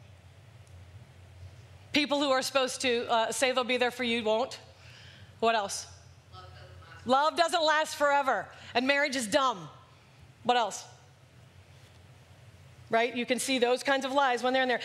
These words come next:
Speaker 1: So you tell me what kind of patterns of relating could come about as a result of those kind of lies being embedded. Don't commit. Don't trust. Right? You can see how these things relate. And listen,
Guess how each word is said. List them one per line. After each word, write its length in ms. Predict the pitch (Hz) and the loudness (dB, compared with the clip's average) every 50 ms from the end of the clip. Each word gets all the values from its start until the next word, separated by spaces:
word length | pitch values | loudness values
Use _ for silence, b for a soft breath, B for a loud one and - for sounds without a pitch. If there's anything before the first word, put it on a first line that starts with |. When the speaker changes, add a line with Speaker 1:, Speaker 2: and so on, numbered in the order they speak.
| B B | B B
Speaker 1:
So 120 | - 285 269 | -2 0 0
you 120 | 262 302 | 0 2
tell 200 | - 302 320 311 | 2 2 0 2
me 100 | 302 294 | 0 0
what 180 | 269 277 277 269 | 0 0 0 2
kind 160 | 285 285 247 | 0 0 0
of 140 | 233 - - | -2 -2 0
patterns 400 | 247 269 269 277 269 254 247 233 | 2 2 2 2 0 0 -2 -2
of 140 | 247 220 | -2 -2
relating 400 | 233 226 233 254 285 262 226 196 B B B B | 0 0 2 0 0 0 -2 -6 B B B B
could 140 | - 262 254 | -2 -2 0
come 220 | - 269 277 269 254 | 2 0 0 0 0
about 300 | 226 233 254 254 240 233 | 2 2 2 2 0 0
as 100 | 226 214 | -2 -2
a 40 | |
result 280 | 226 226 214 240 233 233 | -2 0 0 0 0 0
of 100 | 220 202 | 0 0
those 180 | 233 233 233 233 | 0 0 0 0
kind 160 | 254 247 233 | 0 -2 -2
of 60 | 214 | 0
lies 320 | 220 226 220 220 220 214 | 0 2 2 2 0 -2
being 240 | 185 185 220 214 208 | -4 -4 -2 -2 -2
embedded. 400 | 208 202 185 202 196 185 160 156 - - - - - - - - - - - - - - - - - - - - - - - - - - - - - - - - - - | -2 0 0 0 0 -2 -6 -10 -12 -20 -20 -20 -20 -20 -20 -20 -20 -20 -20 -20 -20 -20 -20 -20 -20 -20 -20 -20 -20 -20 -20 -20 -20 -20 -20 -20 -20 -20 -20 -20 -4 0
Don't 240 | - 240 247 262 254 | 2 2 2 2 0
commit. 300 | - 294 269 247 247 254 - - - - - - - - - - - - - - - - - - - - - - - - - - | 0 0 0 0 -2 -2 -6 -12 -20 -20 -20 -20 -20 -20 -20 -20 -20 -20 -20 -20 -20 -20 -20 -20 -20 -20 -20 -20 -20 -20 -6 -2
Don't 240 | 196 220 220 247 - | 0 0 2 0 0
trust. 460 | - 285 262 254 262 - - - - - - - - - - - - - - - - - - - - - - - - - - - - - - - - - - - - - - - - - - - - | 2 2 2 2 0 -2 -6 -12 -14 -18 -20 -20 -20 -20 -20 -20 -20 -20 -20 -20 -20 -20 -20 -20 -20 -20 -20 -20 -20 -20 -20 -20 -20 -20 -20 -20 -20 -20 -20 -20 -20 -20 -20 -20 -20 -20 -20 -8 -2
Right? 280 | - 220 233 277 - - | 0 2 2 2 0 -2
You 100 | 269 269 | -2 -2
can 160 | - 277 - | -2 -2 0
see 180 | - - 311 | 0 0 0
how 120 | 302 302 302 | 2 2 2
these 220 | 285 294 277 - | 2 0 -2 0
things 260 | - 294 294 285 - | 0 0 0 0 0
relate. 300 | 254 262 269 285 269 247 | 0 2 2 2 2 2
And 80 | 240 240 | 2 2
listen, 300 | 254 262 247 - 220 | 2 0 0 -2 -4